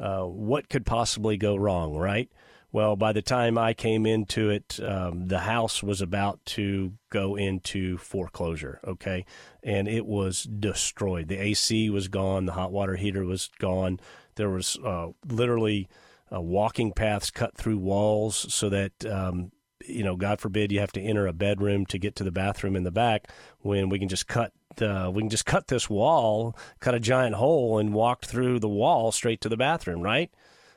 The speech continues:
Uh, but anyway, what could go wrong? But, uh, I purchased that house, but trust me, I was knee-deep in chaos, knee-deep. My mind was racing,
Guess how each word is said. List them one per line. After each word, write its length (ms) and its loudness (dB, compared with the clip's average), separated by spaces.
Uh, 240 0
but 180 2
anyway, 260 4
what 200 2
could 140 0
go 120 4
wrong? 420 6
But, 140 0
uh, 240 -4
I 160 0
purchased 500 0
that 200 4
house, 560 0
but 400 0
trust 420 0
me, 220 2
I 140 0
was 200 2
knee-deep 480 4
in 140 2
chaos, 640 0
knee-deep. 640 2
My 240 0
mind 600 4
was 340 0
racing, 560 2